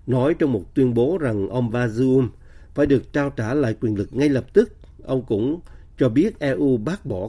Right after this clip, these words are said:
các cáo buộc về sự can thiệp của nước ngoài và họ sẽ buộc chính quyền phải chịu trách nhiệm về bất kỳ cuộc tấn công nào vào dân thường hoặc các nhân viên hay cơ sở ngoại giao.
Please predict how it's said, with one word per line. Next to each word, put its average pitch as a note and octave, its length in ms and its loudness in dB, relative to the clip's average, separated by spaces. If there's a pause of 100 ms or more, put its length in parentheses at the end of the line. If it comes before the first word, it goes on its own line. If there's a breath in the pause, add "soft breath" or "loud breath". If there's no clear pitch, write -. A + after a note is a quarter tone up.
các E3+ 140 -8
cáo F#3 120 -4
buộc C3+ 280 -4
về G#2 120 -4
sự G2 280 -8
can D#3 240 -4
thiệp B2 200 0
của A2+ 100 -2
nước D3 200 -2
ngoài G#2+ 280 -2
và F2+ 300 -8
họ F#2 180 -8
sẽ A#2 200 -8
buộc A#2+ 280 -6
chính C#3 220 -8
quyền G2 180 -2 (400 soft breath)
phải C#3 120 -4
chịu C#3 200 2
trách E3+ 180 -4
nhiệm A#2 180 0
về G2+ 100 -2
bất - 220 -8
kỳ A#2+ 100 -4
cuộc F#2+ 220 -10
tấn D3+ 120 -6
công B2 240 -2
nào G2 240 -4 (240 soft breath)
vào A2+ 240 -4
dân B2+ 220 -2
thường A2 320 0
hoặc G2 140 -8
các C#3+ 200 -10
nhân B2+ 140 0
viên A#2+ 300 -2
hay A2+ 160 -4
cơ A2+ 160 -6
sở G#2+ 160 -8
ngoại G2+ 220 -6
giao. A2+ 220 -2